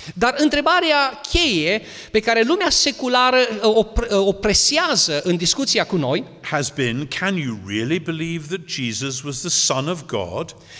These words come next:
Speaker 1: este întrebarea, uh, puteți voi chiar să credeți că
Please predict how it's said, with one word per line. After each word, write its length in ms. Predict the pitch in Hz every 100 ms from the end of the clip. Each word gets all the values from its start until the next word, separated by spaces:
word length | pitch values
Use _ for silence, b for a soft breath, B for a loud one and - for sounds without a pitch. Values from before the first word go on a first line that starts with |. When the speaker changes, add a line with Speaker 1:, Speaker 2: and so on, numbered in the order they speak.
| -
Speaker 1:
este 200 | 247 302
întrebarea, 600 | 277 269 254 294 277 - B 170
uh, 200 | - 214 -
puteți 540 | 208 98 214 370 -
voi 220 | 190 240
chiar 220 | - 226
să 240 | 202 - 233
credeți 760 | 220 233 226 131 143 214 -
că 220 | - 208